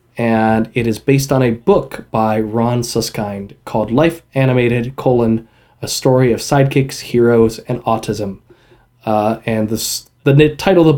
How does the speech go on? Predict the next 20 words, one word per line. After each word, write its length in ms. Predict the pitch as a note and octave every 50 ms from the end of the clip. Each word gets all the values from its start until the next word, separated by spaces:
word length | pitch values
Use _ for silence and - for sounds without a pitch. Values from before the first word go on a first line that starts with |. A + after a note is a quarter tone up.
| D3 D3+
book 100 | C#3+ -
gives 200 | - C#3 - C#3
you 80 | C3 B2
a 40 |
better 220 | A2+ B2+ B2 B2 A#2
idea 300 | A#2+ A#2 A#2 A#2 A#2 A2+
of 80 | A2+
what 100 | A#2+ A2+
we're 80 | A#2 A2
talking 400 | - - A2+ G#2 - - A#2+ G#2+
about 220 | G#2 G#2 A2 A2+
today 280 | - A2+ A2 G#2+ G#2 G#2
than 180 | G2+ G#2 G#2 G#2
just 180 | A2 G#2 - -
saying 220 | - A2 G#2 G#2+
the 80 | G#2+ G#2
name 160 | A2 A2 A2
of 60 | G#2+
the 60 | G#2+
movie. 400 | G#2+ G#2+ G#2+ G2+ G2+ F#2+ F#2+ -